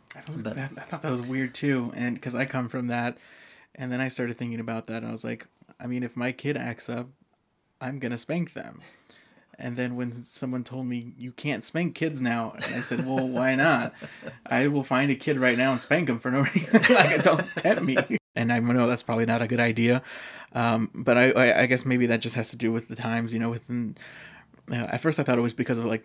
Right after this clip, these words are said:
Speaker 1: you know, people who had bratty children who would, uh, and I say that very lightly, but, you know, k-, kids who would, uh, "I'm gonna call the cops if you touch me." That was unheard of for me. Um, so, uh, I guess those are the things that I, I kinda wanna bring to my offspring,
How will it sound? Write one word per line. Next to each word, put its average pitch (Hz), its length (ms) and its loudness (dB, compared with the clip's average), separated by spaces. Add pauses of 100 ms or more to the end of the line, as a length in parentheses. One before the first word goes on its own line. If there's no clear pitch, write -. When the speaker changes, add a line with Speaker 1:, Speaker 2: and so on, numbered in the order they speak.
(280)
Speaker 1:
you 127 120 -2
know, 110 300 -2 (220)
people 120 240 -2
who 120 100 -2
had 113 160 -2
bratty 120 320 0
children 117 320 -2
who 120 180 -2
would, 120 140 0
uh, 117 200 -4 (500)
and 139 80 0
I 123 40 4
say 123 140 2
that 113 140 0
very 113 160 0
lightly, 117 340 2
but, 120 280 2 (100)
you 123 100 0
know, 117 380 -2
k-, - 100 -18 (120)
kids 127 240 0
who 123 120 0
would, 117 160 0
uh, 82 280 -4 (180)
"I'm 156 80 2
gonna 170 100 6
call 160 160 6
the 135 80 4
cops - 360 2
if 127 60 -8
you 123 60 -2
touch 127 320 0
me." - 240 -8 (160)
That 131 160 4
was 147 120 6
unheard 123 340 0
of 117 100 0
for - 140 -8
me. - 240 -10 (400)
Um, 117 440 0
so, 113 440 0 (560)
uh, 127 260 -2 (240)
I 135 60 2
guess 139 140 0
those 143 220 4
are 143 40 8
the 127 100 0
things 131 260 0
that 123 120 0
I, 120 160 2
I 123 160 -2
kinda 120 420 -2
wanna 117 240 0
bring 120 380 0
to 127 160 -4
my 120 600 -2 (420)
offspring, 160 720 2